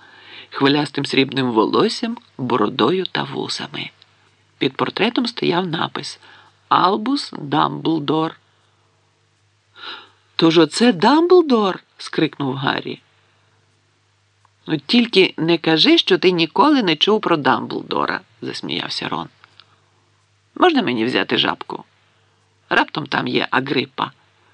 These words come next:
"Дякую". Гаррі перевернув картку і прочитав: "Албус Дамблдор, теперішній директор Гоквортсу. Дамблдора вважають чи не найбільшим чарівником нашого часу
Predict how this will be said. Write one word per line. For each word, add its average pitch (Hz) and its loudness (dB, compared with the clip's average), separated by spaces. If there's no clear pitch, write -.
"Дякую". 151 -2
Гаррі 185 -2
перевернув 147 -2
картку - -4
і - -8
прочитав: - -4
"Албус 202 0
Дамблдор, 147 -4
теперішній 226 2
директор 170 0
Гоквортсу. 156 -2
Дамблдора 143 0
вважають 170 0
чи 170 -2
не 160 -2
найбільшим 156 0
чарівником 160 -4
нашого 165 -4
часу 143 -6